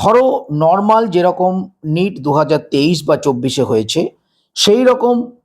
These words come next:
প্রিলিমিনারি যেটা সেটা এনটিএ কন্ডাক্ট করবে এবং সেটা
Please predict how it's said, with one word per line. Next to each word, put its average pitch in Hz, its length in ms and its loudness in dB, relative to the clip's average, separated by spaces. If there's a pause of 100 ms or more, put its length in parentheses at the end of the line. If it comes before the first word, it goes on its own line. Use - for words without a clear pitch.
(160)
প্রিলিমিনারি 214 680 0
যেটা 123 200 0 (800)
সেটা 185 280 2 (480)
এনটিএ 214 480 0 (220)
কন্ডাক্ট 156 460 -2
করবে 156 260 0 (840)
এবং 208 160 4 (160)
সেটা 180 240 2